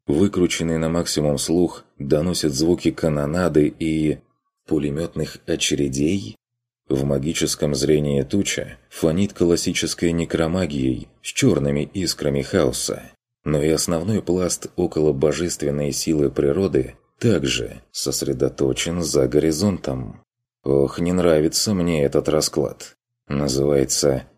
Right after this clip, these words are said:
«Зашли за цветочками». Походу, местный дух-хранитель схлестнулся с чем-то серьезным. Нам до его разборок дела нет. Видали мы тысячи богов и десятки миров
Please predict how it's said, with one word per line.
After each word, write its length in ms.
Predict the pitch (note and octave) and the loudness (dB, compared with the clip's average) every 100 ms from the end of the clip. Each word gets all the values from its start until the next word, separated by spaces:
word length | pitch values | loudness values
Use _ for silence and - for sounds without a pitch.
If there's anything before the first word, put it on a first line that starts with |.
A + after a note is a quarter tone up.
| _ | _
«Зашли 680 | D#2 E2+ A#2 - C#2 D2 F2 | 0 2 2 0 0 0 0
за 200 | E2+ F#2 | -2 -2
цветочками». 1040 | - E2+ E2+ C#2 - - B1+ B1+ - - _ _ _ _ - | 0 -2 2 0 0 -4 -4 -4 -8 -16 _ _ _ _ -2
Походу, 680 | C2 - - G#2 G2 G2 - _ | -2 -2 -2 0 2 0 -4 _
местный 460 | D2 D2+ C#2 D#2 C#2+ | -4 -2 -2 -2 0
дух-хранитель 840 | D#2 D2+ - D2+ C2+ D#2 - F2 | 2 0 0 -2 0 -4 -2 0
схлестнулся 800 | - - C#2+ - D2 D2+ D2+ G2+ | 0 0 0 2 0 0 0 -2
с 40 | |
чем-то 420 | - - C#2+ C2+ D#2 | -2 0 0 0 0
серьезным. 840 | - F2+ A2 F2 C#2 B1+ G#1+ - _ _ _ | 0 0 2 2 0 -4 -6 -16 _ _ _
Нам 360 | D2+ G2+ B2 G#2 | -2 2 2 4
до 60 | |
его 260 | G2+ F#2+ A2 | 4 4 4
разборок 540 | G#2+ D#2+ C#2+ G#2 G#2+ | 4 2 2 4 4
дела 280 | D2 E2 F2 | 2 0 0
нет. 460 | F#2 D#2 A#1+ - - _ _ | -2 -2 -4 -10 -20 _ _
Видали 500 | C2+ C#2+ C#2+ G#2+ G2+ | -2 0 2 2 2
мы 180 | G2+ G2 | 2 0
тысячи 480 | G2 F2 E2 - | -2 -2 -2 -2
богов 600 | D#2+ D#2+ C2+ F2+ F#2+ - - | 4 4 6 4 2 -2 -12
и 140 | G#2+ B2 | -2 0
десятки 540 | A2 G2+ - C#2 - | 0 0 0 0 -2
миров 520 | D2 D2+ F#2+ G2 - | -2 0 2 0 -2